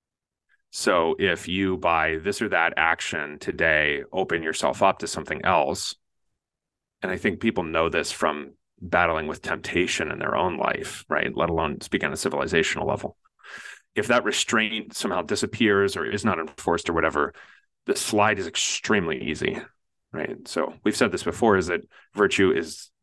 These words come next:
difficult to attain and vice is extremely easy to accomplish.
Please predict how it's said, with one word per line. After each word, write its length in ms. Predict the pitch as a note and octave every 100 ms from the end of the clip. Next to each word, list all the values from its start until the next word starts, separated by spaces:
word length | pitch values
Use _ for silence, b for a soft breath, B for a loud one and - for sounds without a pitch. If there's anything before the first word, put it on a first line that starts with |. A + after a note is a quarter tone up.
| G#2
difficult 580 | G2+ A2 G#2 A2 F2+ D#2+
to 100 | -
attain 400 | F2+ E2+ E2 D#2
and 220 | D2 E2+ D#2
vice 320 | E2 D2 -
is 100 | -
extremely 420 | - - E2 D#2+
easy 520 | D2+ E2 D#2+ C#2+ - -
to 400 | - D2 - - _ _ _ _ _ _ _ _ _
accomplish. 600 | - - D#2 C#2 - -